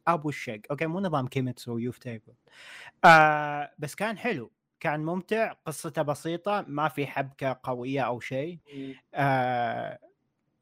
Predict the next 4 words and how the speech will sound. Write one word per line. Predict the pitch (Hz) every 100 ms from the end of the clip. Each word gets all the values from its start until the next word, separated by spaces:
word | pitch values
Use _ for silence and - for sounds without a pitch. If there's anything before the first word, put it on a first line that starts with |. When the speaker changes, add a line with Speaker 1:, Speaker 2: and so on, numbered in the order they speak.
| -
Speaker 1:
الموسيقى | 156 151 143 175 170 151
جدًا | 123 151 147 139
رائعة. | 135 131 135 120 151 - _ _ _ _ -
أوكي، | 113 113 135 147